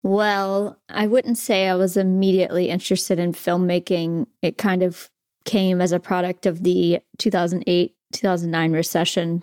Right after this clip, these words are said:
because I actually, <laughs> actually wanted to just be a newspaper reporter, work for a magazine, but those jobs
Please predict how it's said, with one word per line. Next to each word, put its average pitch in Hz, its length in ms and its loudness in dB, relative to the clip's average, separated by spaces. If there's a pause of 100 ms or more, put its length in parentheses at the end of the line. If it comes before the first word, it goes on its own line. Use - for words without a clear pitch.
because 196 240 0
I 180 160 2
actually, 190 400 -4
<laughs> 208 40 0
actually 208 260 0
wanted 180 300 0
to 170 100 0
just 165 380 -4
be 190 100 2
a 180 60 2
newspaper 175 560 -2
reporter, 175 760 0 (440)
work - 180 -2
for 196 160 0
a 180 60 2
magazine, 185 840 0
but 190 180 -2
those 196 200 2
jobs 180 640 -2